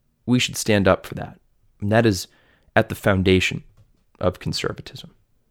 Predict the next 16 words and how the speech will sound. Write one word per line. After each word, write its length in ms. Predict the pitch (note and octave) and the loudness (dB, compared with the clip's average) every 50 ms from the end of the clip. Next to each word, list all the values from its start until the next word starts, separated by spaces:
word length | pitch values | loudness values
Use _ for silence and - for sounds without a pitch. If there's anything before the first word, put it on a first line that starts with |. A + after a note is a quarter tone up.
| _ _ _ _ _ _ _ _ _ _ _ _ _ _ _ _ | _ _ _ _ _ _ _ _ _ _ _ _ _ _ _ _
From 260 | _ _ - D#3 D#3 D#3+ | _ _ -6 -4 -2 -2
there, 320 | F3 G3+ A#3 B3 A#3 F#3 | -2 0 0 0 0 0
we 220 | C#3 C#3+ D3 C#3 | 0 0 0 -2
go 360 | B2+ A#2+ C3+ C3+ C3+ C3 B2+ - | 0 0 0 0 0 -2 -4 -4
into 380 | B2 B2+ B2 A#2+ - - C3 - | -2 -2 -2 -2 -4 -4 -4 -4
our 420 | - G#2+ G#2 G#2 G2+ G2+ G#2 - - _ - A#2 | -2 -2 -2 0 -2 -2 -4 -6 -10 _ -12 -8
good 200 | A2+ A#2 C3 C3 | -4 -2 0 0
old 200 | C3 B2 B2 A#2+ | 0 0 -2 -4
friend, 540 | - - - G#2+ G2+ G2+ G2 G2 G2 F2+ F2+ - - - _ _ | -6 -4 -4 -2 -2 -2 -2 -2 -4 -6 -8 -12 -16 -20 _ _
Edmund 420 | G2 F#2+ F#2+ F#2+ G2 F#2 F2+ E2+ | -4 -4 -2 -4 -4 -4 -4 -6
Burke. 360 | - F2+ D#2+ - - - - - | -6 -8 -8 -8 -12 -16 -18 -14
And 180 | - F2+ F#2 - | -10 -10 -8 -6
Edmund 280 | G#2+ A#2 B2+ A#2 G2 | -4 -4 -4 -4 -2
Burke 280 | G#2+ G#2 G2+ G2 - - | -2 -4 -4 -4 -6 -10
was, 280 | F#2 F2 F2 - - - _ _ _ _ _ _ _ - | -12 -10 -10 -12 -14 -16 _ _ _ _ _ _ _ -12
uh, 220 | E2 D#2 D#2+ D#2+ | -10 -10 -10 -12